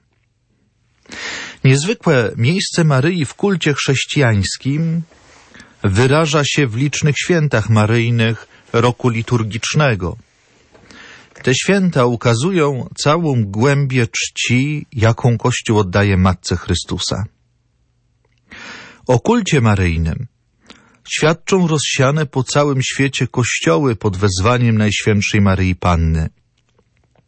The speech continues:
Te zbudowane przed wiekami i te wznoszone dziś ku jej czci.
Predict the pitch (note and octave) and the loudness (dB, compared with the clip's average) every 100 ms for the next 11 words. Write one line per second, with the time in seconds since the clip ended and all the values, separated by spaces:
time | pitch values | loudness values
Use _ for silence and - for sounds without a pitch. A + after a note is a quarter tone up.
0 | - - - - - E3 C3+ D#3 D3+ C3 | -20 -14 -14 -6 0 2 2 2 2 2
1 | C#3 D3+ C#3+ - A#2+ G#2 A#2 A2+ G2+ F2+ | 2 2 0 -2 -2 0 0 2 2 2
2 | F#2+ B2+ _ _ _ _ _ - C#3+ - | 0 -2 _ _ _ _ _ -4 -2 2
3 | C3+ C3 A2+ G2+ B2 A2+ B2 B2 G#2+ F2+ | 2 2 0 2 2 2 0 2 0 0
4 | A#2+ B2+ - - G#2+ G2 G2 F2 - - | 0 0 -2 -2 0 2 0 -2 -6 -8
5 | - E2+ D#2+ | -4 -2 -2